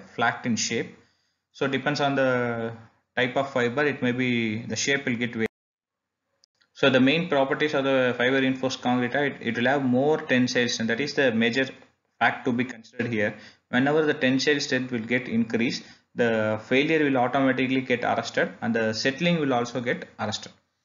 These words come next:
Fibers improve the impact and abrasion resistance of the concrete. So these fibers will improve the impact strength. So if the impact strength will means automatically the dura-, I, whatever we are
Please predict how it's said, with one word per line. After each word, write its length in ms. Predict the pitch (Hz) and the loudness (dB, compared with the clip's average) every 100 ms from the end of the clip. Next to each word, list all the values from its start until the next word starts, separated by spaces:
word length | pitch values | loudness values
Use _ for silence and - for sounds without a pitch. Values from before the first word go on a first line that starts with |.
| _ _ _ - | _ _ _ -2
Fibers 680 | 139 151 160 180 - - - | -2 2 2 2 0 -6 -2
improve 400 | 135 131 160 156 | -2 0 0 2
the 80 | 147 | 2
impact 580 | 123 127 143 175 - - - | 0 0 0 -2 -4 -18 -4
and 160 | 127 131 | -2 0
abrasion 480 | 107 139 143 151 | 0 0 -2 0
resistance 320 | 131 117 - 131 | -2 -2 -6 -6
of 180 | 113 | -4
the 140 | 127 180 - | -4 -6 -6
concrete. 400 | 113 113 113 113 - - _ _ | -4 -2 -2 -4 -12 -20 _ _
So 160 | - 147 | -2 0
these 240 | 143 147 | 0 -2
fibers 460 | - 139 151 165 151 | 0 0 2 0 0
will 100 | 139 | -2
improve 260 | 135 147 | -2 -2
the 60 | 135 | 0
impact 360 | 131 147 151 | -2 0 -2
strength. 220 | - 120 120 | -2 -4 -2
So 380 | 135 135 120 113 - - 123 | -2 0 -2 -8 -14 -20 -20
if 280 | - 127 127 123 _ _ _ - | -14 -10 -8 -10 _ _ _ -12
the 680 | 123 123 120 117 113 113 113 | -2 0 0 0 -2 -4 -6
impact 360 | 123 120 147 147 | -4 0 0 0
strength 240 | - 147 | -4 -2
will 180 | 151 143 - - _ _ _ _ _ _ | -2 -2 -6 -20 _ _ _ _ _ _
means 320 | 131 143 151 - | -2 -2 -2 -4
automatically 680 | 131 139 139 143 151 147 135 | -2 0 0 -2 0 0 0
the 160 | 131 | -2
dura-, 340 | 120 131 151 - | 0 2 2 -2
I, 380 | 127 120 120 - - _ _ _ _ | -6 -6 -8 -10 -20 _ _ _ _
whatever 480 | 120 120 135 160 170 | -6 -6 4 6 6
we 80 | 156 | 6
are 160 | 147 | 2